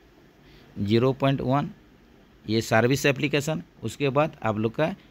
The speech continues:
एक से डेढ़ के जी फुल सर्विस एप्लीकेशन और वन पॉइंट फ़ाइव से आप लोग का जो भी ज़्यादा होगा, वो हो जाता है इमरजेंसी एप्लीकेशन। इसको याद रखिए फ्रेंड्स। तो यहीं पर आप लोग का क्वेश्चन है,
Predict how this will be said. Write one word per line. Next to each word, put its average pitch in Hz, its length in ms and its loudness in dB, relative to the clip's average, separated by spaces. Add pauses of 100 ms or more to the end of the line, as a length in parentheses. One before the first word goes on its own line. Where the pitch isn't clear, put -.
(1000)
एक 120 220 2
से 147 200 0
डेढ़ 120 260 2
के 131 140 -2
जी 139 140 0
फुल 127 320 -4
सर्विस 135 420 2
एप्लीकेशन 143 640 0 (400)
और 123 220 2 (360)
वन 143 340 2
पॉइंट 151 260 -2
फ़ाइव 127 300 0
से 120 500 -2 (160)
आप 101 160 -4
लोग 104 120 -4
का 127 100 0
जो 117 400 2
भी 147 180 0
ज़्यादा 104 360 2
होगा, 98 380 0 (280)
वो 110 120 0
हो 110 120 2
जाता 98 260 0
है - 160 -4
इमरजेंसी 101 560 0
एप्लीकेशन। 131 500 0
इसको - 280 -4
याद 113 280 2
रखिए 143 240 2
फ्रेंड्स। 185 380 0 (1600)
तो 117 80 2
यहीं 135 180 4
पर 175 180 2
आप 123 160 2
लोग 117 120 0
का 120 80 0
क्वेश्चन 104 400 -4
है, 208 200 0